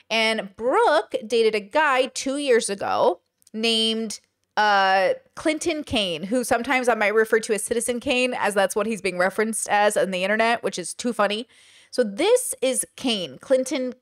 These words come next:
Clinton Kane, okay? And he was her boyfriend for a while, okay? There's two videos I'm gonna show that are kind of the reason why we're even talking about this. So Brooke had stayed pretty quiet about their relationship,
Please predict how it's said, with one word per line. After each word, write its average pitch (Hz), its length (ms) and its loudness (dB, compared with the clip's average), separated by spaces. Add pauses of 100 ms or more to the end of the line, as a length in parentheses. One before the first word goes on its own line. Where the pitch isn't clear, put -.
(140)
Clinton 359 680 -4 (420)
Kane, 180 520 -2
okay? 214 460 0 (580)
And 240 520 0 (240)
he 277 500 -2 (680)
was 226 380 2
her 233 520 2
boyfriend 427 540 0
for 240 180 2
a 220 60 4
while, 120 460 0 (360)
okay? 220 280 2
There's 233 220 2
two 359 280 0
videos 370 340 0
I'm 302 80 0
gonna 269 120 2
show 220 560 4
that 214 200 2
are 208 100 2
kind 254 240 -2
of 254 180 4 (120)
the 233 140 2
reason 226 360 -4
why 196 200 2
we're 196 120 0
even 190 160 -4
talking 190 380 -2
about 175 260 -2
this. - 400 -8 (300)
So 240 160 4
Brooke 262 300 2
had 427 160 -2
stayed 262 280 -2
pretty 233 180 -2
quiet 208 280 0
about 202 180 0
their 185 100 4
relationship, 175 880 0